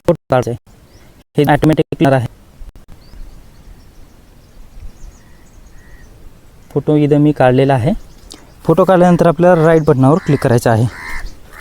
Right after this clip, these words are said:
क्लिक केल्यानंतर आपले संपूर्ण फोटो अपलोड झालेले आहेत. वरी चार, मधात दुसऱ्या नंबरला जे आहे झूम करून एक फोटो आहे.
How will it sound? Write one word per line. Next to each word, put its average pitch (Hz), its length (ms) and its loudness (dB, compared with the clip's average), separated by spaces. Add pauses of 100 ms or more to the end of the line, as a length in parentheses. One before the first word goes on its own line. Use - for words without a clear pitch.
(1160)
क्लिक 156 200 0
केल्यानंतर 160 300 0
आपले 160 240 -2 (1000)
संपूर्ण 190 480 2
फोटो 180 320 0
अपलोड 165 360 2
झालेले 151 320 4
आहेत. 156 240 2 (920)
वरी 151 240 4
चार, 170 320 0 (460)
मधात 143 300 4
दुसऱ्या 143 300 0
नंबरला 160 380 2
जे 151 120 2
आहे 147 340 0
झूम 147 140 4
करून 147 280 2
एक 160 120 0
फोटो - 280 -2
आहे. 156 220 4